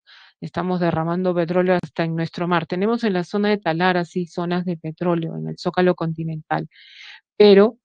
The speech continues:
estamos hablando que nuestro mar, sobre todo, está rico en, tenemos riqueza ictiológica. Solamente nuestro mar frío, que es la zona centro-sur del país,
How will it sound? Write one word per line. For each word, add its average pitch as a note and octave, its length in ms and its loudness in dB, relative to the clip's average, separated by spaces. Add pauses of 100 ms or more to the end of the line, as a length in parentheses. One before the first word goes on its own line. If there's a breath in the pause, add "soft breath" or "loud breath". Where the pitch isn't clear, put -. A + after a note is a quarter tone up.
(180)
estamos F3 460 -4
hablando F#3 440 2
que E3 140 -4
nuestro F#3 420 0
mar, G3 600 4
sobre F3 360 0
todo, F3 440 -2
está E3 200 -8
rico E3 500 -8
en, G3 280 -6 (400)
tenemos F#3 380 -4
riqueza F#3 480 -4
ictiológica. E3+ 1000 -4 (600 soft breath)
Solamente C#4+ 960 4
nuestro G3 420 0
mar G#3 240 2
frío, F#3+ 540 2 (280)
que E3 120 0
es F#3 160 -4
la E3+ 120 0
zona F#3+ 380 0
centro-sur F#3+ 760 -2
del F3+ 180 2
país, D#3 580 -2